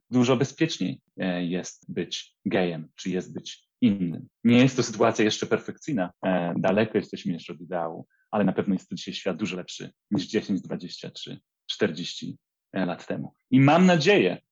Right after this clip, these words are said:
że ta utrata prywatności, której ja nie jestem fanem i przed którą ostrzegam i gdzie tutaj przeprowadzam badania, starając się znaleźć właśnie dla tej prywatności największe zagrożenia i starać się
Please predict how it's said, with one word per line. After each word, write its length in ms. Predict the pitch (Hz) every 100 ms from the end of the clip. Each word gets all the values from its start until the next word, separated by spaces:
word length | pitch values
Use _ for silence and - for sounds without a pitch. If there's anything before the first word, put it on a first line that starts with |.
| _ _
że 340 | 98 110 107
ta 180 | - 117
utrata 500 | 110 110 135 160 160
prywatności, 680 | 156 139 139 208 220 - 107
której 320 | - 127 123
ja 160 | 135 160
nie 140 | 139
jestem 320 | 160 - 113 -
fanem 300 | 208 170 101
i 80 | 95
przed 180 | - -
którą 240 | 143 110
ostrzegam 680 | 104 - - - 135 92 92
i 120 | 87 _ _ _
gdzie 160 | 110 117
tutaj 160 | 120
przeprowadzam 640 | - - 123 117 131 127 120
badania, 540 | 110 131 135 120 120 _ _
starając 500 | _ 117 120 131 131
się 260 | - 123 110
znaleźć 720 | 104 127 135 127 - - _ _
właśnie 280 | 117 113 127
dla 120 | 113
tej 140 | 113 117
prywatności 580 | 117 113 113 123 - 117
największe 440 | 110 107 120 113
zagrożenia 800 | 113 107 107 101 135 131 107 101
i 200 | 101 -
starać 420 | - 113 110 107
się 200 | - 110